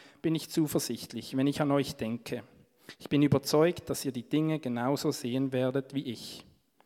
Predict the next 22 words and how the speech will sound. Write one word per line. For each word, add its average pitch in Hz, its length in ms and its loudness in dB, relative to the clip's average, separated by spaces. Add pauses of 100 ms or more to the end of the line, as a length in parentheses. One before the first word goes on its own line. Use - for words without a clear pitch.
(420)
Diejenigen 165 520 2
allerdings, 170 880 0
die 139 140 -2
euch 135 280 2
verwirren 143 540 -2
und 123 260 -6
irreführen, 143 640 0 (520)
werden 123 320 0
ihrer 147 220 4
Strafe 120 540 0
nicht 123 340 -4
entgehen, 113 580 -6 (360)
ganz 131 400 -2
gleich, 120 600 -4 (160)
wer 117 160 2
sie 160 160 -4
sind. 113 520 -6 (1120)
Mir, 175 280 6
liebe 131 260 4
Geschwister, 117 600 -4
wird 120 180 2
unterstellt, 139 760 0